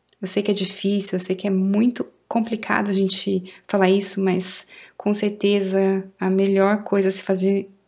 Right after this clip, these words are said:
nesses casos é não reagir. E como eu falei, o Diego também poderia apenas pegar o dinheiro e ir embora, ou dizer que entrou sem querer na casa errada.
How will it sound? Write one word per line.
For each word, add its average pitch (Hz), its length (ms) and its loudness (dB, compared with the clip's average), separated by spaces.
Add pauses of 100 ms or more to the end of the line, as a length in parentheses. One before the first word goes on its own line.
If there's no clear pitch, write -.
(120)
nesses 208 280 0
casos 190 560 0 (100)
é 208 80 0
não 185 320 4
reagir. 175 480 0 (1300)
E 185 220 2
como 220 240 4
eu 208 40 -2
falei, 202 400 4
o 196 40 4
Diego 208 380 2
também 196 600 4
poderia 190 440 2
apenas 311 400 -2
pegar 220 300 4
o 214 40 2
dinheiro 196 360 2
e - 20 4
ir 233 40 4
embora, 180 580 6 (220)
ou 311 100 4
dizer 302 240 2
que - 180 -2
entrou 247 300 4
sem 240 200 0
querer 208 320 4
na 214 80 2
casa 190 220 0
errada. 180 720 2